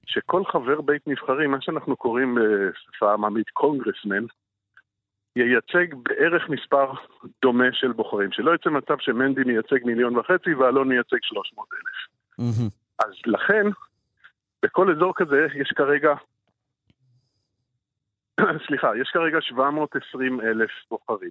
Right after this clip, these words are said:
Speaker 1: עכשיו, תעשה
Speaker 2: כן.
Speaker 1: חשבון, שבע מאות עשרים אלף, אה, אין חוכמות. אה, זה, כשרובם מצביעים בדואר, לוקח לזה זמן לאסף, וזה עלול, עלול, עשוי, יכול לשנות את המפה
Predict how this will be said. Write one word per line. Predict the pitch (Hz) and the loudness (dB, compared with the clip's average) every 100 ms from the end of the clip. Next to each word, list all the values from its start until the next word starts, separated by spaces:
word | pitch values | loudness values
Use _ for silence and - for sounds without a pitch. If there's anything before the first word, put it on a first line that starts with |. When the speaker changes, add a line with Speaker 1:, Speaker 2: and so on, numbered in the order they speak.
| - | -12
Speaker 1:
עכשיו, | - 110 | -4 -2
תעשה | - 156 240 | 0 -2 -2
Speaker 2:
כן. | 127 | -2
Speaker 1:
חשבון, | 135 196 160 - | -2 -4 -4 0
שבע | 151 | 2
מאות | 185 175 | 2 0
עשרים | 147 143 147 | -4 -2 -2
אלף, | 110 101 98 98 - - - _ _ _ _ _ _ - | 0 0 -2 -4 -6 -12 -14 _ _ _ _ _ _ 0
אה, | 110 107 110 110 110 107 107 - - - _ _ _ _ _ _ - | 2 4 4 4 4 2 -2 -12 -20 -20 _ _ _ _ _ _ -2
אין | 160 | -2
חוכמות. | 196 196 143 95 - - - _ _ - _ - 101 | -2 -2 -2 -4 -6 -20 -20 _ _ -20 _ -6 0
אה, | 98 101 101 | 2 2 2
זה, | 117 120 110 110 131 | 4 4 4 2 0
כשרובם | - 135 127 120 170 | 0 2 0 0 0
מצביעים | 165 143 143 147 | 0 0 0 2
בדואר, | 139 120 110 120 - - - | 2 2 2 -2 -8 -20 -6
לוקח | 117 - 160 165 | -6 2 0 2
לזה | 170 156 139 | 2 2 0
זמן | 139 139 | 0 2
לאסף, | 143 123 - 107 - - _ _ _ _ _ _ _ _ 123 | 0 0 -2 -4 -4 -16 _ _ _ _ _ _ _ _ -2
וזה | 131 135 | 2 4
עלול, | 147 208 190 143 123 - | 4 2 0 0 0 2
עלול, | 117 120 175 214 104 | 0 2 4 4 2
עשוי, | - 190 196 147 117 107 110 | -4 0 2 2 -2 -6 -8
יכול | - 202 170 | -2 -2 -2
לשנות | - 139 143 147 | -4 -6 -6 -10
את | 151 151 | -6 0
המפה | 139 135 135 131 - | 2 2 0 -4 0